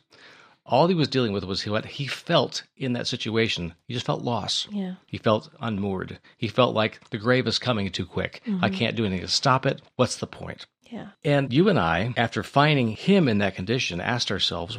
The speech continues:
Speaker 1: "Why is this book even in the Bible?"
Speaker 2: Yeah.
Speaker 1: And yet, some of the key passages in there seem to be the, some of the most comforting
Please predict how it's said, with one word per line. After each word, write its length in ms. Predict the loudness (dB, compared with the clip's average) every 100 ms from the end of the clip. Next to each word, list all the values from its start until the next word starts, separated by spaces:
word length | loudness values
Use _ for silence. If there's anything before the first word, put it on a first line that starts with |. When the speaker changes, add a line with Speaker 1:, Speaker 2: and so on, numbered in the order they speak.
| -8
Speaker 1:
"Why 300 | -4 -4 -2
is 120 | 0
this 140 | 0 0
book 340 | 0 0 0
even 240 | -4 -2 -2
in 200 | 0 0
the 60 |
Bible?" 440 | -2 -4 -4 -8 -12 -16 -16
Speaker 2:
Yeah. 100 | -16 _ _ -20 -20 -12 -2
Speaker 1:
And 180 | 2
yet, 320 | 4 4 2 -2
some 220 | 4 4
of 60 | 4
the 140 | 2 -4
key 220 | -6 -4
passages 520 | -2 0 0 0 0
in 60 | -2
there 140 | -2
seem 220 | 0 0 0
to 60 |
be 160 | 0 -2
the, 120 | -2
some 180 | -4 -2
of 80 | 0
the 40 |
most 180 | 0 -2
comforting 640 | 0 0 2 2 2 -2